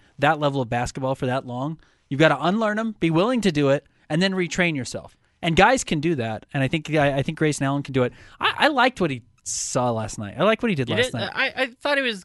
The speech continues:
Speaker 2: good, uh, but, like, he absolutely cost the Jazz the lead, that thirteen point lead in,
Speaker 1: Yeah.
Speaker 2: in the beginning of the second quarter.
Speaker 1: But, uh, he's a rookie, you know, and I'm okay with that. And I get that he's
Speaker 2: Sure.
Speaker 1: twenty-three, but he's not, he's not thirty-three. <laughs>
Speaker 2: Yeah.
Speaker 1: You know,
Speaker 2: Yeah, yeah, yeah.
Speaker 1: this, we, we've,
Speaker 2: He, he will get better. It's
Speaker 1: we've
Speaker 2: how much better.
Speaker 1: really gone overboard with the idea
Speaker 2: Disagree.
Speaker 1: that a senior,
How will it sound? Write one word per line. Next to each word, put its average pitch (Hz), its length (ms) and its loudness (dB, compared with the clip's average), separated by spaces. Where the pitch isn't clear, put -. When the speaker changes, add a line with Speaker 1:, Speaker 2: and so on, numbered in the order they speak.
Speaker 2:
good, 220 300 2
uh, 220 140 -4
but, 202 280 -2
like, 180 300 -2
he 220 240 -2
absolutely 202 380 -2
cost 196 280 -4
the 165 60 -20
Jazz 180 240 -2
the 180 80 -10
lead, 170 300 -2
that 160 260 -2
thirteen 180 280 -6
point 160 200 -4
lead 175 200 -2
in, 151 240 -4
Speaker 1:
Yeah. 160 120 0
Speaker 2:
in 147 100 -6
the 143 140 -6
beginning 147 420 -6
of 143 80 -6
the 135 80 -12
second 147 260 -8
quarter. 190 360 -4
Speaker 1:
But, 208 180 6
uh, 202 200 -2
he's 196 200 -4
a 185 60 -6
rookie, 185 220 -8
you 160 180 -6
know, 208 80 2
and 196 100 2
I'm 185 100 -2
okay 185 200 -2
with 170 80 -2
that. 180 80 4
And 160 100 -2
I 160 60 0
get 180 180 0
that 180 100 -2
he's 120 260 -2
Speaker 2:
Sure. - 120 -16
Speaker 1:
twenty-three, 156 600 -2
but 160 120 -4
he's 170 140 -6
not, 180 160 -4
he's - 80 -16
not 370 100 -4
thirty-three. 143 800 -2
<laughs> - 20 -20
Speaker 2:
Yeah. 139 180 -2
Speaker 1:
You 240 160 4
know, 185 80 2
Speaker 2:
Yeah, 160 240 4
yeah, 147 80 2
yeah. 139 100 -10
Speaker 1:
this, 175 280 -2
we, 185 160 2
we've, 202 320 2
Speaker 2:
He, 240 120 -2
he 240 60 0
will 226 200 0
get 180 240 -6
better. 175 260 2
It's 175 60 2
Speaker 1:
we've 202 180 4
Speaker 2:
how 147 80 -6
much 135 120 -4
better. 160 100 -2
Speaker 1:
really 170 880 2
gone 147 260 0
overboard 135 520 -2
with 135 100 -12
the 147 140 -4
idea 135 320 -4
Speaker 2:
Disagree. 127 420 -6
Speaker 1:
that 151 80 2
a 139 60 0
senior, 139 720 -4